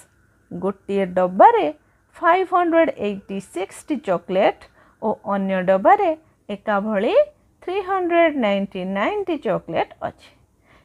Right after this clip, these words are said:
ଦୁଇଟି ଡବାରେ ମୋଟ ଚକୋଲେଟ୍ ସଂଖ୍ୟା କେତେ? ତ କ'ଣ କରିବା?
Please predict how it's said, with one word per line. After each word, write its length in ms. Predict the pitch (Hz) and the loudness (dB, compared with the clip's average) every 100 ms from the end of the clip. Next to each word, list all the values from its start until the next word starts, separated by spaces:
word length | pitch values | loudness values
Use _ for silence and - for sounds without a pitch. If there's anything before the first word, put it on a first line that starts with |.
| - | -16
ଦୁଇଟି 380 | 170 170 160 170 | -10 -8 -8 -10
ଡବାରେ 400 | 180 175 190 196 | -10 -6 -6 -4
ମୋଟ 340 | 202 220 220 | -4 -4 -4
ଚକୋଲେଟ୍ 400 | - 240 254 254 | -6 -8 -4 -4
ସଂଖ୍ୟା 360 | - 277 277 311 | -4 -6 -2 -2
କେତେ? 400 | 311 359 359 359 349 - _ _ _ _ _ _ _ _ - | 0 -4 -4 -4 -4 -8 _ _ _ _ _ _ _ _ -12
ତ 100 | 180 190 190 - | -8 -6 -8 -4
କ'ଣ 240 | 285 339 | -4 -2
କରିବା? 380 | 349 349 349 | 0 0 2